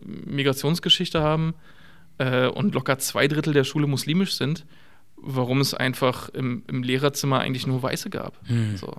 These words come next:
Speaker 1: verstehst du?
Speaker 2: Mhm.
Speaker 1: Es gab nur vereinzelt, gab es Kolleginnen und Kollegen, die, die diesen, die diesen Background hatten
Speaker 2: Ja.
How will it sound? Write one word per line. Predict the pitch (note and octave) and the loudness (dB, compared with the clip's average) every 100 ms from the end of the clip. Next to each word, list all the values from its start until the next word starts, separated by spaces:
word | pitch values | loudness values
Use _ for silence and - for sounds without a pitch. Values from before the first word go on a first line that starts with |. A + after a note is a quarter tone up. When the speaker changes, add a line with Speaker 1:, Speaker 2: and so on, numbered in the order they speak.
| - | -10
Speaker 1:
verstehst | C#3 D#3 | -6 -4
du? | G#3 - B2 | -4 -4 -2
Speaker 2:
Mhm. | A2+ - | 0 0
Speaker 1:
Es | C#3+ | -2
gab | - B2+ - - | 0 -2 -4 -6
nur | C#3+ E3+ | 2 2
vereinzelt, | F#3 D#3+ - G3 G3+ G3 G3 - - - - - - | 4 2 2 2 2 2 0 -2 -12 -18 -20 -20 -2
gab | C#3+ | 0
es | D#3+ - | 0 -2
Kolleginnen | C#3 B2+ D#3+ F3+ E3+ | 0 2 2 2 0
und | D3+ | -4
Kollegen, | C3+ C3 E3 F3+ F3+ E3+ - | -2 2 4 4 2 -2 -4
die, | D#3+ D#3+ | -2 -2
die | D3+ D3 | -2 -2
diesen, | C#3+ C3+ C3 B2+ | 0 2 0 -2
die | C3+ | -4
diesen | B2+ B2 | -2 -2
Background | D3+ - F3+ C#3+ | -2 2 2 4
hatten | B2 D#3 F#3 - - | 0 0 -2 -4 0
Speaker 2:
Ja. | B2+ | 0